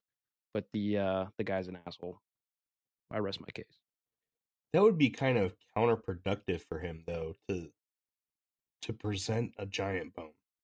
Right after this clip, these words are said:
Speaker 2: Because if he was trying to push the whole missing link in evolution,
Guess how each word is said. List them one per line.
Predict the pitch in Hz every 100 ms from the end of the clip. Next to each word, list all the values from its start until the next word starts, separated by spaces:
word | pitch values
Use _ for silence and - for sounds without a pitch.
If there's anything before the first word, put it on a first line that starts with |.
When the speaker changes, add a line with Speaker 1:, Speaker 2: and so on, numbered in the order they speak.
| _ _ _ _ _ _ _ _ _ _ _ _ _ _
Speaker 2:
Because | 107 113 95
if | 95
he | - 131
was | 123 120 -
trying | 131 117
to | 110 _
push | 123 117 - - -
the | 107
whole | 107 110 110 107 104 95
missing | 98 107 - 95 92
link | 95 104 104
in | 90
evolution, | 101 101 98 123 147 143